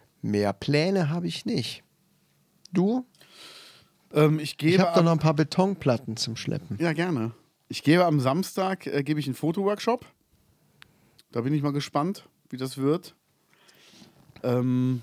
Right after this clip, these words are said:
Speaker 2: und danach muss ich sofort ins Auto. Das hat sich alles ein bisschen, äh, zusammengestaucht terminlich. Also ich, äh, werde den Workshop quasi beenden mit, ja, schön, dass ihr da wart.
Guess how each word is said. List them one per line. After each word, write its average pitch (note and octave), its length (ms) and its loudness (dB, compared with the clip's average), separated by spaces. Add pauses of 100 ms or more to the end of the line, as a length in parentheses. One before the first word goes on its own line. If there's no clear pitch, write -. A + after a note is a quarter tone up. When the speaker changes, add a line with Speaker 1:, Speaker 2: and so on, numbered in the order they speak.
(220)
Speaker 2:
und C3 180 0
danach C3+ 480 0
muss E3 180 0
ich C#3+ 100 -8
sofort E3+ 280 -2
ins D3+ 140 -4
Auto. D3+ 440 0
Das C3 200 -8
hat C3+ 140 -6
sich C#3 140 -10
alles C3+ 160 -4
ein C3+ 80 -6
bisschen, C#3+ 460 -2
äh, B2 300 -4
zusammengestaucht B2 800 -2
terminlich. B2 720 -2
Also A2 160 -6
ich, - 260 -10
äh, - 160 -18 (260)
werde B2+ 340 -6
den C3 200 -8
Workshop C#3+ 440 -2
quasi C#3 280 -2
beenden F3+ 640 -2 (220)
mit, C#3+ 320 -4
ja, D3 180 2
schön, G3+ 220 -4
dass F3 100 0
ihr E3 60 0
da F#3+ 200 4
wart. E3 280 2